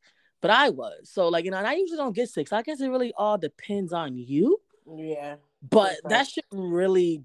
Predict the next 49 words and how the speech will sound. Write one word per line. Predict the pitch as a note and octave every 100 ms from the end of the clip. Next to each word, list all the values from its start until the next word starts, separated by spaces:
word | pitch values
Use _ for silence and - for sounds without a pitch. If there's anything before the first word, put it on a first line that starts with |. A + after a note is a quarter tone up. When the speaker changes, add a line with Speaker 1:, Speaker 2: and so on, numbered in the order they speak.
| -
Speaker 1:
did. | F3 E3+
That | E3
shit | B3+
took | A3+ F#3+
me | D#3+
out. | F3 B2 - _ _ _ _ _ _ -
Like, | C#3 D3
it | E3+
did. | D#3+ C3 A#2+
Like, | F3+ C#3 C3
and | D#3
I | E3+ A3+
was | G3
just | E3+
more | F#3+ F#3
concerned | D#3+ - F3+
with | D#3
my | B2+
daughter | D#3 F3+
'cause | D#3 C3
her | F3 A3 _
fever | F#3+ D#3
was | C#3 D3
high | C#3 C3+ - - - - _
to | -
the | E3+
point | E3+
where | D3+
I | E3
almost | F3 D3
passed | F3+ E3+
the | E3
fuck | F3 E3+
out. | A#3+
I'm |
like, | B3+
"What | D4
the | G4+
fuck | F4+ E4
is |
wrong | F4 F4
with | F4
me?" | A4
And | A3+
they're | B3
like, | A3 D#3+ -
"Damn, | D#3+ D#3
Speaker 2:
Oh, | D#3 D3+ D3+ D3
yeah. | C#3+